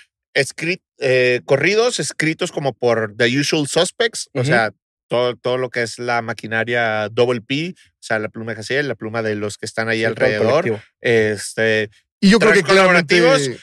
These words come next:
Speaker 1: y probablemente van a ser seis tracks,
Speaker 3: Es lo que
Speaker 1: eh,
Speaker 3: iba a preguntar.
Speaker 1: tres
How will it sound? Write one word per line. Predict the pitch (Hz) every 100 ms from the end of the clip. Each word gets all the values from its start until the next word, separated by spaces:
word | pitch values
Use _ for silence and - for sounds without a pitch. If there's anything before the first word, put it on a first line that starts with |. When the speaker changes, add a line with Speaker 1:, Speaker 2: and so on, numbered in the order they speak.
| _
Speaker 1:
y | 185
probablemente | 214 202 220 226
van | 226 226
a |
ser | 220 220
seis | 202 214 208 -
tracks, | 220 247 269 - - _ _ _
Speaker 3:
Es | - 156
lo | 151
que | 151
Speaker 1:
eh, |
Speaker 3:
iba | 135
a |
preguntar. | 110 180 185 185
Speaker 1:
tres | -